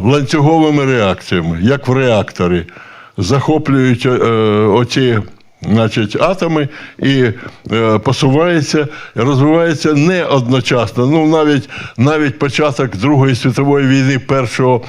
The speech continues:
е, вересня тридцять дев'ятого року, це дуже умовна дата, тому що в тридцять восьмому році вже була захоплена Чехословаччина, вже почався такий невідворотний процес, і фактично вже всім було зрозуміло, що війна почалася.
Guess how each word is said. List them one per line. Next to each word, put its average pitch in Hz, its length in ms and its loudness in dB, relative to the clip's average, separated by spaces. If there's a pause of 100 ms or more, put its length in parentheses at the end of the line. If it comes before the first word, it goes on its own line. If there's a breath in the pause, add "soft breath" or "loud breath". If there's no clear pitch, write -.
(420 loud breath)
е, 120 220 2
вересня 123 600 0
тридцять 131 360 0
дев'ятого 139 480 0
року, 185 280 2
це 165 120 -2
дуже 143 280 2
умовна 95 480 2
дата, 92 340 0
тому 139 240 0
що 143 140 -2
в 127 40 -2
тридцять 143 380 -2
восьмому 139 460 2
році 123 380 0 (320 loud breath)
вже 120 300 2
була 123 280 0
захоплена 117 640 0
Чехословаччина, 131 1040 0 (320 loud breath)
вже 147 280 2
почався 135 540 -2
такий 131 340 0
невідворотний 127 920 2
процес, 139 520 -2 (320 loud breath)
і 143 160 2
фактично 131 800 0
вже 113 160 0
всім 127 280 0
було 120 260 2
зрозуміло, 123 560 2
що 131 160 0
війна 110 300 2
почалася. 85 640 -2